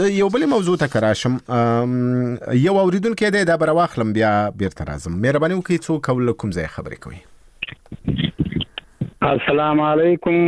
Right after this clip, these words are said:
Speaker 2: محترم وروره، څنګه، په خیر یې؟
Speaker 1: ستړی مه شې، خپرونې ته نوم دی او ځای دې راته ووایه.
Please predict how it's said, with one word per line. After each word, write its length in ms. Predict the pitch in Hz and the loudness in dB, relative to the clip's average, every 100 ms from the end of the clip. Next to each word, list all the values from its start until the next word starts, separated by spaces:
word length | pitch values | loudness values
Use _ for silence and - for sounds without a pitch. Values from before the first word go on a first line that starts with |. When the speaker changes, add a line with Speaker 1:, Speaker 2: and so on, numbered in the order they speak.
| 170 170 165 160 156 147 143 | 4 4 4 4 4 2 2
Speaker 2:
محترم 480 | 135 117 135 139 143 | 0 0 0 0 2
وروره، 360 | 143 139 139 135 | 2 2 2 0
څنګه، 380 | - 135 139 131 | 0 2 2 2
په 140 | 117 | -2
خیر 260 | - 127 135 | 0 0 2
یې؟ 180 | 156 - _ _ - - - _ - 113 | 0 -4 _ _ -20 -20 -20 _ -2 0
Speaker 1:
ستړی 380 | 104 - 131 143 | 0 0 2 2
مه 100 | 143 | 0
شې، 400 | 127 143 139 135 | 0 0 2 0
خپرونې 600 | - - 110 107 123 127 | -2 -2 0 2 2 0
ته 260 | - 101 95 | 0 0 0
نوم 320 | 98 123 135 | 2 2 2
دی 240 | 135 139 | 2 4
او 200 | 135 131 | 2 2
ځای 220 | 104 98 | 0 0
دې 160 | 85 73 | -2 -6
راته 240 | 69 - | -8 -12
ووایه. 220 | - - | -12 -12